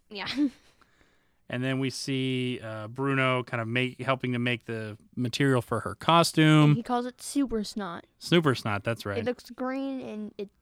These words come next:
Speaker 1: super, so Super
Speaker 2: And a
Speaker 1: Snot.
Speaker 2: little bit more, uh, training, and then we see Kamala, uh, altering her costume to make it look more like
Speaker 1: Like a mannequin, as
Speaker 2: her
Speaker 1: it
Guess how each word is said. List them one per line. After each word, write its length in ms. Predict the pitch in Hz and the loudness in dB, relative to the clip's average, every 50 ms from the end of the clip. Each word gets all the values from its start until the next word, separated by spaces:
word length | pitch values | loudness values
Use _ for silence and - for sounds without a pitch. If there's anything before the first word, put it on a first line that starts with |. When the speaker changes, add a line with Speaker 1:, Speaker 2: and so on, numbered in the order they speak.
| _ | _
Speaker 1:
super, 560 | _ - - - 240 226 - - 240 233 233 220 | _ -16 -12 -10 -10 -10 -8 -8 -8 -6 -8 -8
so 320 | - - 208 196 185 - _ _ _ _ _ _ _ _ _ _ _ _ _ _ | -10 -12 -14 -14 -16 -18 _ _ _ _ _ _ _ _ _ _ _ _ _ _
Super 300 | - - - - - 110 | -20 -18 -14 -12 -12 -8
Speaker 2:
And 80 | 113 113 | -8 -6
a 0 | |
Speaker 1:
Snot. 160 | 110 107 113 127 | -6 -4 0 2
Speaker 2:
little 180 | 147 147 147 | 2 4 4
bit 140 | 139 143 131 | 4 2 0
more, 560 | 135 135 131 131 131 131 127 127 127 123 117 | 0 0 2 2 2 2 2 2 2 0 0
uh, 140 | 113 113 113 - | -2 -4 -6 -4
training, 500 | - 156 151 151 147 143 143 143 139 135 | 0 2 2 4 4 4 4 4 4 4
and 80 | 131 | 4
then 100 | 127 123 | 4 4
we 120 | 120 120 117 | 2 2 0
see 320 | - - - 123 120 117 | -2 -2 -2 -2 -2 -2
Kamala, 640 | 113 - 127 123 123 120 120 120 120 117 117 110 - _ _ _ _ _ _ _ _ _ - | -2 0 0 2 4 4 4 4 4 2 2 0 -4 _ _ _ _ _ _ _ _ _ -6
uh, 520 | - 117 110 110 107 107 104 101 98 98 95 - | -4 -2 -2 0 0 -2 -2 -4 -4 -6 -8 -4
altering 540 | - 139 147 151 139 - 156 143 139 135 131 | 2 2 4 4 4 4 4 4 4 4 2
her 520 | 120 - - 117 113 110 107 107 104 107 - | 0 0 -2 -2 0 0 -2 -2 -4 -6 -4
costume 640 | - - 147 143 139 - - - 139 135 131 131 123 | 0 2 4 4 4 2 2 2 2 2 2 2 0
to 80 | - 117 | -2 -2
make 200 | 117 117 107 113 | -2 -2 -2 -4
it 120 | 110 101 | -4 -4
look 200 | 120 120 113 - | -4 -4 -4 -2
more 320 | - 120 123 120 120 117 117 | -2 0 0 2 2 2 0
like 220 | 117 110 104 101 - | 0 -2 -2 -4 -6
Speaker 1:
Like 80 | 196 | -10
a 100 | 190 180 | -14 -14
mannequin, 800 | 180 175 180 190 202 214 220 208 190 - 220 208 214 214 220 220 - - | -14 -14 -12 -10 -10 -8 -10 -10 -10 -10 -10 -8 -8 -8 -8 -10 -10 -10
as 80 | 214 202 | -6 -4
Speaker 2:
her 120 | - - | -4 -4
Speaker 1:
it 60 | - | -4